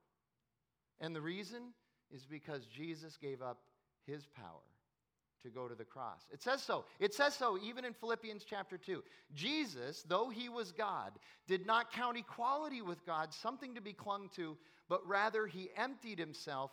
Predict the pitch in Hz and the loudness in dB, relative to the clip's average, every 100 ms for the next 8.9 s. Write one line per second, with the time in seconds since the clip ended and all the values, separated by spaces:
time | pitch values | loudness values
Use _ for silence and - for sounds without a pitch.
0 | - 143 143 - 143 143 220 220 165 185 | -8 -10 -8 -10 -10 -8 -6 -8 -10 -10
1 | 123 110 95 - _ _ _ _ _ _ | -6 -6 -6 -10 _ _ _ _ _ _
2 | 160 175 170 139 123 117 107 98 98 78 | -10 -8 -6 -4 -6 -8 -14 -14 -20 -20
3 | _ _ _ _ _ _ - - - 180 | _ _ _ _ _ _ -20 -10 2 2
4 | 135 - 160 143 - - _ - 143 160 | 2 -2 -2 -4 -6 -20 _ 0 0 2
5 | 190 160 190 190 160 147 147 139 - 165 | -2 2 2 2 -2 -2 -8 -8 -10 -8
6 | 139 117 160 160 156 156 123 180 208 208 | -8 -6 -8 -8 -8 -8 -2 -2 0 -2
7 | 202 185 165 165 160 156 143 135 160 143 | -4 -2 0 0 -2 -8 -6 -8 -6 -8
8 | 139 151 143 143 135 - 160 151 143 | -8 -8 -8 -8 -10 -8 2 2 2